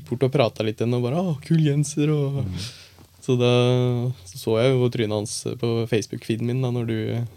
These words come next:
Speaker 2: Ja, ikke
Speaker 1: la ut
Speaker 2: sant?
Speaker 1: episoden.
Speaker 2: Og de er, og de er jo sånn, eh, han er jo vokst opp her på Gjemsø, Klosterskogen, ikke sant? Og de, det var jo, det er noen av de det har blitt musikere, sånn som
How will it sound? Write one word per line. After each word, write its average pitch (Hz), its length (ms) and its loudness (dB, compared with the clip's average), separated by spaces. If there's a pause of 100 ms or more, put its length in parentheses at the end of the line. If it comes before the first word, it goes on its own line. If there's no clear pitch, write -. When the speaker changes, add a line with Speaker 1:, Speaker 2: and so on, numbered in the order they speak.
(120)
Speaker 2:
Ja, 110 140 2
ikke 117 80 2
Speaker 1:
la 117 40 0
ut 117 60 2
Speaker 2:
sant? 110 180 -2
Speaker 1:
episoden. 117 320 0 (320)
Speaker 2:
Og 127 120 4
de 131 140 4
er, 117 120 -2
og 123 160 0
de 120 160 0
er 101 220 -2
jo 120 100 0
sånn, 107 400 -2
eh, 98 600 -4
han 107 320 0
er 104 140 -2
jo 107 180 -2
vokst - 260 -14
opp 90 80 -8
her 92 300 -4 (120)
på 101 160 -4
Gjemsø, 98 600 -4
Klosterskogen, 95 640 -6
ikke 104 100 -8
sant? 127 300 -6
Og 107 80 -4
de, 104 180 -4 (540)
det 127 140 -4
var 92 200 0
jo, 165 340 2
det 139 120 0
er 202 60 2
noen 190 180 2
av 143 100 0
de 120 100 4
det 117 60 2
har 131 60 4
blitt 110 360 -2
musikere, 110 600 0
sånn 127 160 -4
som 117 240 -2